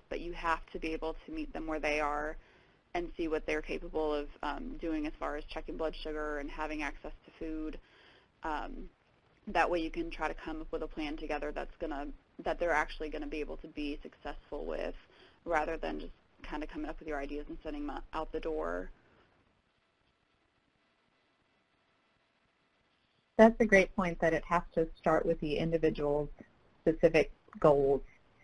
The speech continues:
Speaker 2: Um, another challenge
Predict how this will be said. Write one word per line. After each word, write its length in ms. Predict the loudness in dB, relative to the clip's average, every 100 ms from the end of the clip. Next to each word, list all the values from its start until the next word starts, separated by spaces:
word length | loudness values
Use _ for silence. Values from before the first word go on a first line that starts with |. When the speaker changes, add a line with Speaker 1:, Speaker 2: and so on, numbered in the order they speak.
| -20 _ _ _ _ _ _ _ 12
Speaker 2:
Um, 500 | 12 12 6 0 -2 _ _ _ 2
another 400 | 4 6 8 8 6 2
challenge 560 | 4 4 4 4 4